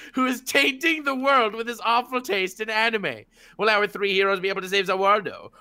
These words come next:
Or will we have to suffer more? And more harem isekai Kirito lookalike character anime for the rest of eternity.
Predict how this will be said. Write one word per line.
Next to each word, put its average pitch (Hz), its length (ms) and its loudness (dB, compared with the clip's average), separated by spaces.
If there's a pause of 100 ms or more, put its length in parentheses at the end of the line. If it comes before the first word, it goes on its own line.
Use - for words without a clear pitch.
Or 247 220 8
will 226 180 4
we 226 120 2
have 220 240 4
to 220 120 -4
suffer 214 300 0
more? 196 420 -2 (1300)
And 175 260 0
more 196 280 0
harem 190 360 0
isekai 175 500 -6
Kirito 185 380 -4
lookalike 185 420 -4
character 185 360 0
anime 180 400 -2
for 151 60 -16
the 147 100 -10
rest 135 260 -6
of 117 100 -16
eternity. 120 600 -10